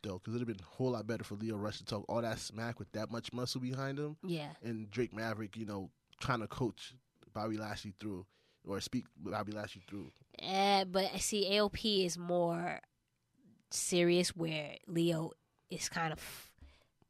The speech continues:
Speaker 1: But that's why it would work.
Speaker 2: comedy.
Speaker 1: Because
Speaker 2: Nah, I just don't think comedy w-, should work with A O P. I don't wanna make them a joke. We talk about how Braun is kinda like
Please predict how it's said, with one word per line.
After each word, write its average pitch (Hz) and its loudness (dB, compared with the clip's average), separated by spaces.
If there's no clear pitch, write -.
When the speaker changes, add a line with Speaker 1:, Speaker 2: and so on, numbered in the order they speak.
Speaker 1:
But 127 0
that's 143 2
why 160 6
it 143 8
would 127 6
work. 185 8
Speaker 2:
comedy. 190 4
Speaker 1:
Because - -20
Speaker 2:
Nah, 233 12
I 226 12
just 233 2
don't 233 8
think 214 6
comedy 196 8
w-, 170 -2
should 170 2
work 170 6
with 175 -2
A 165 -2
O 160 2
P. 170 2
I 165 4
don't 185 8
wanna 208 12
make 196 10
them 185 4
a 175 6
joke. 170 6
We 170 2
talk 180 4
about 180 4
how 175 -2
Braun 165 2
is 160 -4
kinda 165 -2
like 156 -4